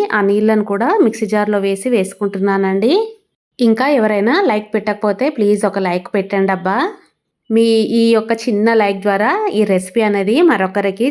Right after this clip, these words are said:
చేరుతుందండి. ప్లీజ్ ఒక లైక్ అయితే పెట్టేసేయండి. ఇప్పుడు ఇందులో రుచికి తగ్గట్టు ఉప్పును వేసుకోవాలి.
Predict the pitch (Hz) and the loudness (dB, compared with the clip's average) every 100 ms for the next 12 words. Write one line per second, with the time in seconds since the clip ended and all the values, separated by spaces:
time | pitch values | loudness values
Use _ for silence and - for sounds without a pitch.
0 | 277 185 185 185 196 196 185 226 294 185 | 0 0 0 -2 0 2 2 0 0 0
1 | 185 196 202 185 175 175 196 190 214 254 | 2 2 -2 -2 -2 -4 -4 -4 -2 -2
2 | 226 180 185 180 180 180 208 339 453 - | -4 -6 -6 -6 -4 -4 -2 -2 -4 -8
3 | _ _ _ _ 247 240 269 320 226 233 | _ _ _ _ -8 -2 2 2 2 2
4 | 349 339 - - 247 214 208 202 330 381 | 2 2 0 -2 -2 -2 -2 -2 2 2
5 | - 233 214 196 - 196 185 190 240 | 2 2 2 0 -2 -4 -2 0 0